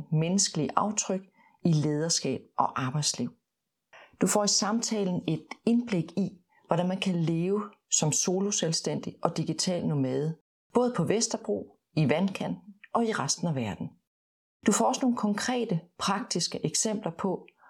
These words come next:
hvordan du kan bruge sansebaseret vandring. Du får til allersidst også et bud på, hvor psykologisk tryghed kan anvendes i dit arbejdsliv.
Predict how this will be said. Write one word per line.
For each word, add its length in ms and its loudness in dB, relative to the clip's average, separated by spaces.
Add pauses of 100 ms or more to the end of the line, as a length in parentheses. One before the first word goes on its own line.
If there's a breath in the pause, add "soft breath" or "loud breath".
hvordan 260 4
du 80 0
kan 200 0
bruge 360 0
sansebaseret 880 0
vandring. 420 0 (960)
Du 80 6
får 420 0
til 160 -2
allersidst 540 2 (100)
også 260 2
et 180 -2
bud 160 0
på, 360 -4 (420 loud breath)
hvor 260 2
psykologisk 720 0
tryghed 520 -4
kan 160 -4
anvendes 500 0
i 80 -2
dit 160 -4
arbejdsliv. 560 2